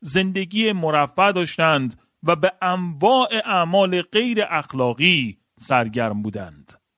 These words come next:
می‌توان گفت آموس یک واعظ روستایی بود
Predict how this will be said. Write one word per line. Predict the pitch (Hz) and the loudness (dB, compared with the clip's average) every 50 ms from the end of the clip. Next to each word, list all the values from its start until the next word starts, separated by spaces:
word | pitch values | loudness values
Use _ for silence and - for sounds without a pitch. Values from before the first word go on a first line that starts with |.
| _ _ _ | _ _ _
می‌توان | 240 285 294 - 285 254 240 240 240 233 220 | 0 0 2 2 2 2 2 2 2 2 2
گفت | 202 208 202 202 196 196 185 - - 180 - - | 4 6 6 6 4 4 0 -4 -12 -14 -8 0
آموس | 185 170 156 160 156 170 180 190 196 196 190 - - - - | 2 4 4 4 2 2 2 2 2 2 0 -2 -6 -8 -8
یک | 175 143 175 185 180 - - - 214 156 127 123 123 | -2 0 0 0 0 -2 -12 -14 -12 -14 -12 0 4
واعظ | 151 147 147 143 147 - 180 190 196 196 175 147 175 175 180 175 175 175 175 - | 4 6 6 4 2 2 2 2 2 2 0 0 0 2 2 2 0 0 -2 -4
روستایی | 147 131 127 131 127 123 117 - - - - 131 117 117 135 175 170 | -6 -4 -2 -4 -4 -4 -6 -6 -8 -6 -4 -4 -2 -2 -2 -4 -4
بود | 170 190 190 202 208 220 214 - - | -4 -2 0 2 2 0 0 -2 -14